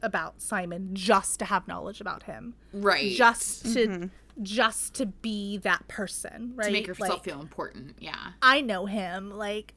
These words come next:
Speaker 1: he's my boy. Like,
Speaker 2: Yeah.
Speaker 1: you have to do what I'm saying because, you know, he's gonna give up on you. Like, clearly he didn't give up on me, but I'm fucking Clary, okay?
Speaker 2: Well,
Speaker 1: You're
Speaker 2: and
Speaker 1: not me.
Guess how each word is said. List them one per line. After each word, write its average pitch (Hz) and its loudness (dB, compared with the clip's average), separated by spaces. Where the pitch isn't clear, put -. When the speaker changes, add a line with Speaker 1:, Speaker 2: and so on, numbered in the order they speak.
Speaker 1:
he's 226 -6
my 254 -2
boy. 196 -4
Like, 196 -8
Speaker 2:
Yeah. 156 0
Speaker 1:
you 185 -6
have - -6
to 294 -8
do 247 -6
what 240 -4
I'm 294 -8
saying 196 -12
because, 226 -2
you 220 -2
know, 190 -4
he's - -6
gonna 254 0
give 285 0
up 175 -6
on 214 -12
you. 262 -14
Like, 262 -4
clearly 302 4
he 269 -2
didn't 226 -2
give 226 2
up 220 0
on 208 -2
me, 226 -4
but 196 -4
I'm 208 -6
fucking 285 -6
Clary, 233 -8
okay? 294 -6
Speaker 2:
Well, 415 -4
Speaker 1:
You're 202 0
Speaker 2:
and 240 2
Speaker 1:
not 330 0
me. 233 -2